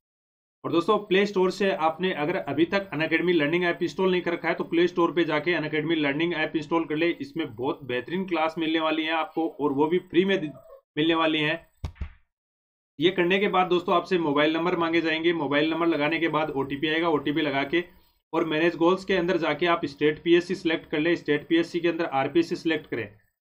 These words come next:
आरपीएससी select करने के बाद में दोस्तों, आरपीएससी के ऊपर जैसे यहाँ पर तीन line बनी होती है, उन पे click करेंगे तो plus course, फ्री live classes और other course आएगा। तो free live classes select कर लें। और free live classes पहली बार देख रहे हैं, तो आपसे क्या मांगा जाएगा?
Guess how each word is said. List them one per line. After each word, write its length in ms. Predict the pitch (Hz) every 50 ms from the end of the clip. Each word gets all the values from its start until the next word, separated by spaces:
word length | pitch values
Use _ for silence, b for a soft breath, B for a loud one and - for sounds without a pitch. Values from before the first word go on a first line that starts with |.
| _ _ 131
आरपीएससी 360 | 139 - 180 190 190 196 208
select 340 | - - 170 190 190 - -
करने 240 | 190 175 170 190 190
के 80 | 196
बाद 200 | 175 175 175 170
में 120 | 175 180 170
दोस्तों, 380 | 175 165 - 208 196 - 151
आरपीएससी 420 | 151 165 160 185 196 190 190 196 180
के 100 | 196 190
ऊपर 360 | 196 160 151 143 160 180 170
जैसे 240 | 165 170 - 185 175
यहाँ 240 | 151 131 127 151
पर 140 | 147 175 165
तीन 200 | - 170 165 170
line 260 | 170 165 160 160 165
बनी 140 | 165 165 170
होती 240 | 175 170 151 - 156
है, 60 | 165
उन 160 | 165 165 165
पे 120 | 151 170 165
click 240 | - 170 170 170 -
करेंगे 260 | 156 151 151 160 165
तो 100 | 165 160
plus 280 | - - 175 180 175
course, 280 | - - 175 175 170 170
फ्री 180 | - 156 165 165
live 200 | 165 160 165 165
classes 440 | 170 170 160 - - 180 170 - -
और 300 | 156 165 175 185 b b b b b b _
other 180 | 147 143 160 170
course 280 | - 165 170 160 - 156
आएगा। 220 | 147 151 160 170
तो 160 | 165 - 175
free 160 | 160 - 165
live 200 | 165 160 156 165
classes 340 | - 165 156 156 156 185 175
select 280 | 165 165 165 170 165 -
कर 120 | - 160
लें। 220 | 147 143 165 165 b b b b b _ _ _ _ -
और 160 | 151 156 147 -
free 160 | 170 185 196
live 200 | 190 175 175 180
classes 380 | 170 185 175 170 185 190 - -
पहली 220 | 180 175 185 196
बार 180 | 196 190 180 180
देख 180 | 175 175 -
रहे 100 | 180 180
हैं, 80 | 175 175
तो 80 | 190
आपसे 380 | 175 143 151 151 156 - 180 175
क्या 160 | 165 180 170
मांगा 220 | 170 170 165 170 160
जाएगा? 500 | 170 170 170 165 175 180 190 190 190